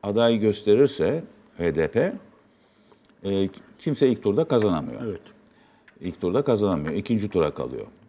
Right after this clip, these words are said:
Speaker 1: O bakımdan, e, ilginç. Ama ikinci turda da zaten şu an,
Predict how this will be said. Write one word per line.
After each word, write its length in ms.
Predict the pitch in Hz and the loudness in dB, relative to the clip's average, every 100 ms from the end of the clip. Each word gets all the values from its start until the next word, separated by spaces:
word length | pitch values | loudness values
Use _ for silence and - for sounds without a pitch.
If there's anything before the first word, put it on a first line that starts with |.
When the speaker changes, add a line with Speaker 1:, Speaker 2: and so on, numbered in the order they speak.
| _ 85 | _ -8
Speaker 1:
O 120 | 95 | -4
bakımdan, 500 | 87 90 90 - - | -2 -2 -2 -2 0
e, 300 | 101 95 90 - | 0 2 -2 -4
ilginç. 640 | 95 87 85 73 - - - - | -4 -2 -4 -4 -8 -18 -20 -14
Ama 320 | 80 87 90 | -10 -6 -6
ikinci 400 | - - 104 107 | -8 -4 -4 -4
turda 320 | 92 76 80 | -6 -2 0
da 220 | 107 151 139 - - - _ _ _ | 0 0 -4 -18 -20 -20 _ _ _
zaten 300 | 95 87 90 | -4 -2 -4
şu 200 | - 101 | 0 0
an, 200 | 87 85 | 0 -2